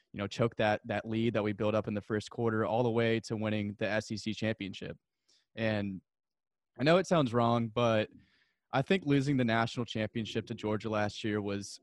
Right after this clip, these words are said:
was and could be a blessing in disguise. And it's not like Nick Saban or Bryce Young needed an extra layer of motivation, but now they have a chip on their shoulder, and it's gonna be,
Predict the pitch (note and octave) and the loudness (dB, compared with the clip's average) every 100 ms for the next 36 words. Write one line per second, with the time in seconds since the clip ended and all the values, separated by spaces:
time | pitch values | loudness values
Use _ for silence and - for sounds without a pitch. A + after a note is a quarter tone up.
0 | - - - - - - B2 C3+ B2+ A#2+ | -20 -20 -20 -20 -20 -6 2 4 4 -2
1 | - C3 A#2 A#2 A2 G#2 A2 G2+ A2 G2+ | -2 -2 0 0 0 0 -2 -2 -6 -6
2 | G2 - F#2 E2 F2 - - G2+ G2+ G#2 | -8 -8 -6 -6 -8 -10 -10 -8 -8 -10
3 | _ _ _ _ _ _ - C3+ D#3 D3+ | _ _ _ _ _ _ -8 0 2 4
4 | C#3+ C3+ - B2+ - - A#2+ A#2+ A2+ G#2+ | 4 2 0 -2 0 2 4 4 0 0
5 | A#2 A2+ A2+ A2+ A2 G#2+ G#2 G#2 G#2+ G#2 | 2 2 0 -2 0 0 -2 -2 -2 -2
6 | G#2+ G#2 - A#2+ G#2 G2+ G#2 G#2+ G#2 G#2+ | -2 -4 -4 -8 -4 -2 0 -2 0 -2
7 | G#2+ G#2 G#2 G2 A2 G2+ G2 G#2+ A#2 A#2+ | -2 0 0 -2 -4 -4 0 2 2 2
8 | A#2 A2+ G#2+ F#2 G#2+ - C#3+ A#2 A2+ G#2+ | 4 4 2 0 -8 -4 -2 0 -2 -2
9 | A2+ A2 G#2+ G#2+ G#2+ - A#2 G#2+ A2+ A2 | -2 0 0 -2 -6 -4 -4 -2 -2 -2
10 | G#2+ | -2